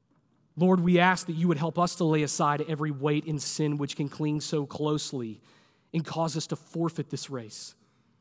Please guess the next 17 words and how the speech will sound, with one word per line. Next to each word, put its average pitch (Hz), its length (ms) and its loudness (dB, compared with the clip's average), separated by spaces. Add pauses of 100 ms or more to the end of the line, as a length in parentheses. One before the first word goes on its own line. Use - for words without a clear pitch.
(440)
Lord, 196 200 8
we 196 80 6
pray 202 220 4
that 175 120 4
us 180 240 4
as 156 100 -4
a 143 40 -6
church, - 640 0
Lord, 165 260 0
that 151 120 -4
we 202 240 2
would 185 180 0
seek 190 300 -4
to 165 80 -2
help 165 260 -2
one 160 220 -2
another 143 580 -2